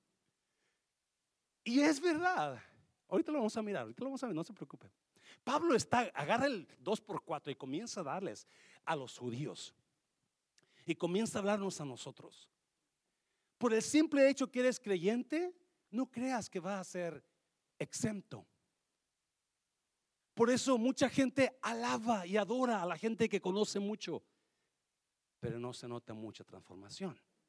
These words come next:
No, no me malentiendan, por favor, no me malentiendan, por favor. Yo le aconsejo a usted que conozca mucho.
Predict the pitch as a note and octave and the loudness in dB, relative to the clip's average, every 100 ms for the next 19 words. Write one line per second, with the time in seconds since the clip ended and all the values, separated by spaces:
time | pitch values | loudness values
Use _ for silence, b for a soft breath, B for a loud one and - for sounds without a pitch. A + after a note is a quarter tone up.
0 | _ _ _ _ _ _ _ _ _ _ | _ _ _ _ _ _ _ _ _ _
1 | _ C#3+ E3 F#3+ B3+ D4+ G#3+ C4+ F#3+ - | _ -4 6 8 10 8 8 8 8 6
2 | D3 E3 A#3 C4 C4 B3 - G3+ F3 C3+ | 4 4 4 4 4 2 2 0 0 0
3 | - - F#2 F2+ F2 _ _ _ _ _ | -2 -4 -12 -18 -18 _ _ _ _ _
4 | _ _ _ _ _ _ _ _ _ - | _ _ _ _ _ _ _ _ _ 0
5 | D#3 G#3 G#3 E3 D3 E3 D#3 C#3+ - - | 2 4 2 -2 -4 -4 -4 -6 -6 -4
6 | G3+ G#3 - _ _ _ - - - - | -2 -4 -6 _ _ _ -16 -12 -10 -6
7 | - - - - - - - | -6 -6 -8 -8 -14 -18 -20